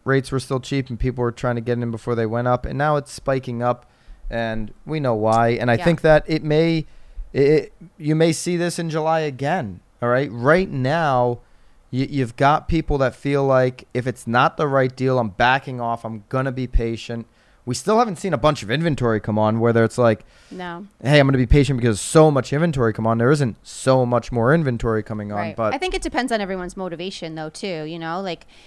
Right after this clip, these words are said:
Speaker 2: school's coming up soon, so if you have to get a house before s-, before school starts, obviously those people are still gonna be buying. So
Speaker 1: It also interesting is home builders are seeing higher cancellation rates. So Lennar one of the nation's largest home builders, and C N B C said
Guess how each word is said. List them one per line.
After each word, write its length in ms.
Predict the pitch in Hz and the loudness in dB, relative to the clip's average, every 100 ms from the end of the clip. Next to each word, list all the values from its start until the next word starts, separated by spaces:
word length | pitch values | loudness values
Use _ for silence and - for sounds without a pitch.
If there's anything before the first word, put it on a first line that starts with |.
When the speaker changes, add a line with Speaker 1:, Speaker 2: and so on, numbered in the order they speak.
| - - - _ _ | -20 -20 -20 _ _
Speaker 2:
school's 480 | - - - 180 196 | -14 -14 -8 -6 -6
coming 240 | - 214 233 | -6 -6 -4
up 160 | 233 | -6
soon, 380 | - 262 247 240 | -8 -10 -8 -8
so 100 | 240 | -8
if 80 | 196 | -10
you 60 | 180 | -10
have 140 | 180 | -10
to 80 | - | -10
get 140 | - 185 | -8 -8
a 40 | |
house 220 | 180 185 | -6 -10
before 220 | 160 - | -12 -12
s-, 160 | 160 - | -12 -14
before 320 | - 165 156 | -18 -18 -16
school 340 | 160 - 233 226 | -18 -10 -8 -8
starts, 360 | - 226 220 | -4 -4 -2
obviously 300 | 196 180 - | -6 -8 -10
those 200 | 160 165 | -10 -10
people 240 | 220 202 208 | -10 -8 -8
are 60 | |
still 160 | 202 214 | -8 -8
gonna 180 | 202 208 | -8 -8
be 140 | 208 | -8
buying. 760 | 196 - 208 208 208 208 202 214 | -10 -8 -4 -4 -4 -6 -8 -10
So 380 | - 175 170 170 | -8 -6 -4 -2
Speaker 1:
It 180 | 170 - _ - | -4 -4 _ 2
also 400 | 147 226 226 180 | 4 4 2 0
interesting 760 | 151 - 147 135 - 135 135 - | -2 0 0 0 -4 -6 -6 -4
is 580 | 127 127 123 123 117 - _ | 0 2 2 0 -4 -10 _
home 260 | - 165 190 | 0 2 4
builders 340 | 160 135 127 | 4 4 2
are 80 | 120 | 0
seeing 320 | 113 135 120 | -2 0 0
higher 360 | 107 117 110 110 _ _ - | 2 4 4 2 _ _ -4
cancellation 640 | 123 113 107 107 104 98 | -2 -2 0 -2 -2 -4
rates. 220 | 92 90 | -4 -6
So 260 | - 123 117 | -2 0 2
Lennar 640 | 113 117 135 147 143 135 135 _ _ - | 2 2 4 4 4 2 -2 _ _ -4
one 160 | 131 | 0
of 60 | 123 | 0
the 60 | |
nation's 340 | 120 117 120 110 | 0 0 -2 0
largest 300 | 113 107 101 | 2 0 -2
home 180 | 147 143 | -2 2
builders, 320 | 139 135 123 | 2 2 -2
and 100 | 113 | -6
C 120 | - | -2
N 100 | 127 | -2
B 100 | 120 | -2
C 180 | 113 131 | -2 -2
said 300 | - 117 110 | 0 0 0